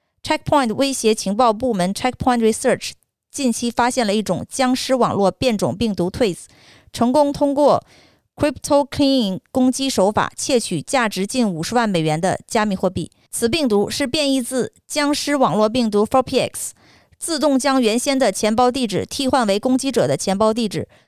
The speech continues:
于交易过程中窃取加密货币，且无需连接C N C服务器，能够越过安全机制。Checkpoint Research 提醒加密货币交易者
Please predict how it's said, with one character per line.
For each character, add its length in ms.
于 180
交 200
易 100
过 180
程 180
中 200
窃 240
取 200
加 180
密 100
货 160
币， 220
且 160
无 180
需 220
连 220
接 220
C 200
N 140
C 180
服 180
务 80
器， 300
能 180
够 200
越 180
过 180
安 180
全 160
机 160
制。 240
Checkpoint 480
Research 520
提 200
醒 220
加 220
密 100
货 160
币 160
交 180
易 140
者 260